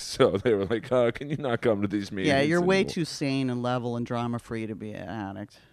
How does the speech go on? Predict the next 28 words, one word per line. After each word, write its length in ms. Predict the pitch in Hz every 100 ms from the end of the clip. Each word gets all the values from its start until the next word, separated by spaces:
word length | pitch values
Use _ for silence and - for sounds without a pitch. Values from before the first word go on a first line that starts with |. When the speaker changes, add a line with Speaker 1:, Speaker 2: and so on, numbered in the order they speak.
| _
Speaker 1:
Well, 200 | - 180
I 80 | 160
mean, 160 | 156 160
I've 140 | 156
held 300 | 165 170 156
up 180 | 139 120
well 260 | 123 123 120
for 140 | 120
my 180 | 104 104
age, 420 | 104 104 104 104
I 120 | 107
guess. 420 | 101 104 101 - 98
I 80 |
mean, 340 | 95 98 92 90
uh, 440 | 80 76 69 62 58
Speaker 2:
Yeah, 200 | 156 113
definitely. 680 | 120 151 180 107 - 92 65
Speaker 1:
you 220 | 92 107
know, 180 | 98 90
in 100 | 85
terms 340 | - 95 87 82
of, 140 | 73
like, 280 | 85 82 -
uh, 180 | 85 73
physical 460 | 82 95 85 - 87
deformities 880 | 73 80 95 90 85 85 82 85 85
or 80 | 78
whatever. 500 | 78 71 73 78